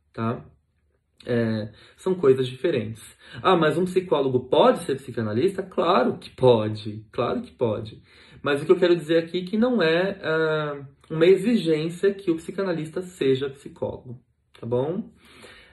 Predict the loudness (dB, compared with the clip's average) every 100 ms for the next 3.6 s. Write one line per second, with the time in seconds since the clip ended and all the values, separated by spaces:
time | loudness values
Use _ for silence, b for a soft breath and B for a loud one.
0 | B -2 2 2 0 0 2 4 4 0
1 | -2 -4 -4 -4 -4 -6 -6 -6 -6 -6
2 | -2 0 0 -2 -6 -4 -6 -6 -4 -2
3 | -2 -2 -8 -4 -4 -6